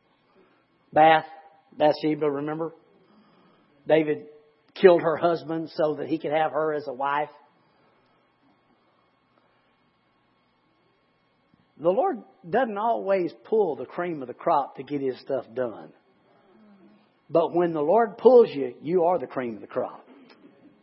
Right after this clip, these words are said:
No matter what you've done, whatever's going on, what you'll be remembered for, it does not matter. These four ladies, it's just so amazing. He put these ladies, the only four women mentioned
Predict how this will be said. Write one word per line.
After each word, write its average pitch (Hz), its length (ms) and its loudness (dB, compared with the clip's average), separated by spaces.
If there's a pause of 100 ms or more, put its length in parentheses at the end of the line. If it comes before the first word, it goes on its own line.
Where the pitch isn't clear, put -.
(720)
No 160 120 0
matter 156 240 0
what 214 260 4
you've 220 160 -4
done, 170 400 4 (400)
whatever's 202 500 8
going 214 360 6
on, 170 180 2 (160)
what 196 260 6
you'll 240 140 8
be 254 140 6
remembered 226 560 4
for, 185 240 6 (160)
it 160 260 -2
does 175 240 8
not 170 420 -2
matter. 151 520 0 (760)
These 226 340 8
four 233 300 12
ladies, 196 360 6
it's 185 160 -2
just 220 160 2
so 214 160 4
amazing. 180 340 4 (220)
He 196 140 2
put 185 260 4
these 170 240 0
ladies, 165 380 2 (540)
the 175 120 -6 (140)
only 285 400 10
four 208 260 12
women 185 300 4
mentioned 190 460 -2